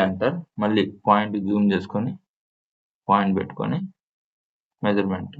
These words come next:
లైన్ పాయింట్. ఓకే, ఇప్పుడు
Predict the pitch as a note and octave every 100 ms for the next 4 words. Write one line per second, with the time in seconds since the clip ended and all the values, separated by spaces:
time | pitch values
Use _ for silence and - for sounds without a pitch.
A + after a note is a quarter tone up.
0 | C#3 _ - G2 F#2 F#2+ - _ _ _
1 | _ _ _ _ _ _ _ _ _ _
2 | _ _ _ _ _ _ _ _ _ -
3 | F#2 F#2 - - _ _ _ _ _ _
4 | - G#2 F2 - - - _ _ _ -
5 | _ _ _ _ _ _ - B2+